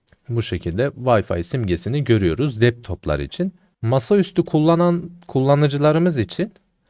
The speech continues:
arama bölümüne Ethernet ayarları yazmanız yeterli. Bu şekilde yazdığınızda ilgili bölüm açılacaktır. Buradan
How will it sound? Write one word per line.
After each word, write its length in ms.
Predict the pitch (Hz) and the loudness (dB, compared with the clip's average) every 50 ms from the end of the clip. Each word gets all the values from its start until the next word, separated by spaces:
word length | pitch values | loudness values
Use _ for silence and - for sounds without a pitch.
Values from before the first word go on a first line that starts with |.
| _ - | _ -6
arama 400 | - 113 113 139 151 175 190 170 | 0 0 2 2 4 2 2 2
bölümüne 460 | 151 120 101 90 87 90 117 160 247 _ - _ _ _ _ _ _ _ - | 2 0 0 0 -2 -2 -4 -6 -6 _ -18 _ _ _ _ _ _ _ -6
Ethernet 800 | 131 131 - 170 156 160 160 160 165 165 170 - - - - _ - - | -4 -2 2 2 2 2 2 2 0 0 -2 -6 -20 -20 -20 _ -4 0
ayarları 580 | 127 131 127 127 123 123 127 131 139 143 131 - _ _ _ - | 2 4 4 4 4 4 2 2 2 2 -2 -2 _ _ _ -4
yazmanız 540 | 90 85 80 82 82 78 76 78 73 69 73 | -2 -2 -2 -2 -2 -4 -4 -4 -6 -6 -4
yeterli. 560 | 78 92 127 - - 151 143 131 139 151 180 _ _ _ _ _ _ _ _ _ - - | -2 -2 -2 0 0 0 0 0 -2 -8 -8 _ _ _ _ _ _ _ _ _ -8 -8
Bu 60 | 160 | -8
şekilde 400 | - - 139 - - 104 98 95 | -6 -6 -6 -6 -6 -4 -2 0
yazdığınızda 840 | 104 139 143 151 139 120 110 95 85 82 78 76 90 127 147 147 - | 2 2 2 2 2 0 -2 -2 -2 -2 -4 -4 -2 -4 -4 -4 -2
ilgili 440 | - 135 131 123 123 131 120 123 101 | -4 -4 -4 -2 -2 -2 -2 -2 -2
bölüm 260 | 95 87 113 135 139 | -2 -2 -4 -2 -4
açılacaktır. 760 | 113 107 - - 110 113 113 110 104 85 - - - 147 170 - _ - - | -4 -6 -6 -4 -4 -4 -2 -2 -4 -6 -6 -6 -8 -8 -8 -10 _ -8 -6
Buradan 420 | 139 123 104 90 92 95 - 165 | -2 0 0 0 0 -2 -4 -6